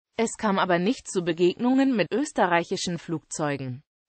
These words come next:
Durch die militärischen und Luftfahrtbestimmungen des Staatsvertrages von Wien neunzehnhundertfünfundfünfzig wären die österreichischen Flugzeuge eventuell auch nicht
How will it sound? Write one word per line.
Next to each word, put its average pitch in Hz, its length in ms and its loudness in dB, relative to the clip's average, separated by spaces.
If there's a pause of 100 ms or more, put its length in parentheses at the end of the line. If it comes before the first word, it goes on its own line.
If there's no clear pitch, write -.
(120)
Durch 214 200 10
die 180 120 -4
militärischen 226 760 2
und 196 200 -2
Luftfahrtbestimmungen 202 1400 0
des 165 140 -2
Staatsvertrages 160 1000 0
von 180 260 -2
Wien 208 300 0
neunzehnhundertfünfundfünfzig 190 1800 -2
wären 196 300 4
die 220 100 -6
österreichischen 180 840 0
Flugzeuge 190 680 0
eventuell 185 640 2
auch - 200 -2
nicht - 440 -4